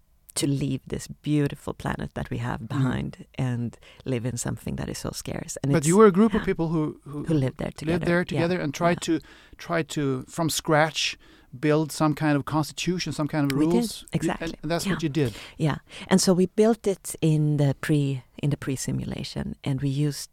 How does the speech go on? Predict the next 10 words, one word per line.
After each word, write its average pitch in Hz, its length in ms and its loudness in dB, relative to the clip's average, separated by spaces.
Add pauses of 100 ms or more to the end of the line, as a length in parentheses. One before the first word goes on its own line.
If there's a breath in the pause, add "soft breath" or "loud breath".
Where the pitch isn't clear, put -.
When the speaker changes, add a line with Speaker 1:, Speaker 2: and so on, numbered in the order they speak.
Speaker 1:
the, 143 420 0 (1160)
the 165 380 2
applicable - 680 -4
parts - 540 -6
of, 117 420 -4 (100)
uh, 131 300 -2
Ostrom's - 340 -6
design 123 260 -6
principles. - 680 -12 (380 loud breath)
So, 131 380 0